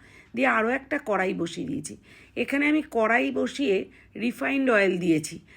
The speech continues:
আপনারা একটু ছড়ানো পাত্রে করবেন, তাহলে শেপটা বাজে হবে না, একদম গোল গোল হবে। তো আমার কাছে তখন রেডি ছিল না বলে আমি কড়াইতেই করেছি।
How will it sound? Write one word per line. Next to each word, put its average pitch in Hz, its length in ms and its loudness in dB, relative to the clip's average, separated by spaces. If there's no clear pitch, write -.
আপনারা 262 480 -2
একটু 277 340 -4
ছড়ানো 226 480 0
পাত্রে 254 360 -4
করবেন, 262 380 -2
তাহলে 240 260 -2
শেপটা - 560 -6
বাজে 175 300 0
হবে 147 220 -2
না, - 180 -10
একদম 220 380 2
গোল 220 300 6
গোল 190 200 2
হবে। 147 240 -4
তো 240 60 -2
আমার 247 240 2
কাছে 277 440 -2
তখন 247 300 0
রেডি 220 320 2
ছিল 262 220 -2
না 269 160 -2
বলে 269 160 -2
আমি 269 160 -2
কড়াইতেই 220 520 0
করেছি। 208 440 -2